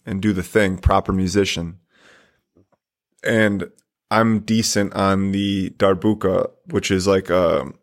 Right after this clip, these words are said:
it's like a snary sounding hand drum. And I could really just giving myself to the flow. The cannabis helped. The champagne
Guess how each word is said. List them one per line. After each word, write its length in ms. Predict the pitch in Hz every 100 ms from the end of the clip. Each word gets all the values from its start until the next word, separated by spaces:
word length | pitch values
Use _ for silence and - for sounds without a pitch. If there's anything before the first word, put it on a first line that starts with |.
| _ _ -
it's 120 | 110
like 80 | 104
a 80 | 98
snary 880 | - - 110 104 101 98 95 95 95
sounding 840 | - - 101 101 98 98 98 95 - _ _ _ _ _ _ -
hand 320 | 110 107 101
drum. 340 | 95 95 87 - _ _ _ _ _ _ _ _ _ - _ _ _ _ -
And 260 | 98 95
I 140 | - 98
could 180 | 104
really 360 | 98 101 95 - _ _ _ _ -
just 340 | 123 - -
giving 240 | - 110 120
myself 340 | 120 131 120
to 100 | 139
the 80 | 127
flow. 340 | - 104 104
The 80 | 98
cannabis 540 | 92 92 101 107 113 -
helped. 340 | 104 101 -
The 60 | 92
champagne 760 | - 104 95 101 104 107